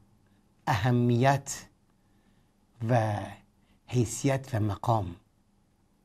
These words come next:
و نظاممند بودن یا پیام آور بودن؟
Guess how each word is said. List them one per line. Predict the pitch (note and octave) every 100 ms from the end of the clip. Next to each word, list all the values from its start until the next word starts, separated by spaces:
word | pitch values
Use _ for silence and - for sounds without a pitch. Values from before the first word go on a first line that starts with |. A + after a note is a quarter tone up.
| _
و | A#2+
نظاممند | A#2 A#2+ A#2+ A2 A#2+ A#2 A#2 B2+ B2 G#2+
بودن | A2 A2+ C3 C3 A2 G#2+ - - - - -
یا | A#2+ C3 B2+
پیام | - - C3 C3 B2+ C3
آور | - B2+ A2+ A#2
بودن؟ | A2 A#2 G#2+ A2